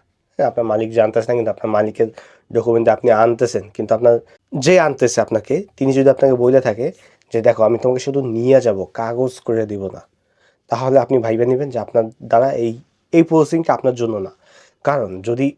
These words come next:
হিতে বিপরীত হয়ে যাবে তখন, তখন যদি আপনি এই জিনিসটা যাই না, আপনার যদি মাধ্যম প্রথমে বলে থাকে যে, "দেখো, আমি তোমাকে কাগজ করে দিব না, কিন্তু তোমাকে শুধু ইতালি নিয়ে যাওয়ার কন্ট্রাক্ট আমার, হ্যাঁ, যেটাকে আমরা বডি কন্ট্রাক্ট বলি,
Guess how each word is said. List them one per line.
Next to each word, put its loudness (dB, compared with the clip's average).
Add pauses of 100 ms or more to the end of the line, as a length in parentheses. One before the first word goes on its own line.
(220)
হিতে 2
বিপরীত 0
হয়ে 0
যাবে 0
তখন, -12 (560)
তখন 2
যদি 4
আপনি 2
এই 4
জিনিসটা 2
যাই 2
না, 6
আপনার -4
যদি 0
মাধ্যম 2
প্রথমে -2
বলে 2
থাকে -2
যে, -2
"দেখো, 4
আমি 2
তোমাকে -2
কাগজ -2
করে 2
দিব 4
না, 2 (360)
কিন্তু -2
তোমাকে -2
শুধু -6
ইতালি -2
নিয়ে 2
যাওয়ার 2
কন্ট্রাক্ট -6
আমার, -14 (500)
হ্যাঁ, 6
যেটাকে -6
আমরা -2
বডি 2
কন্ট্রাক্ট -6
বলি, -16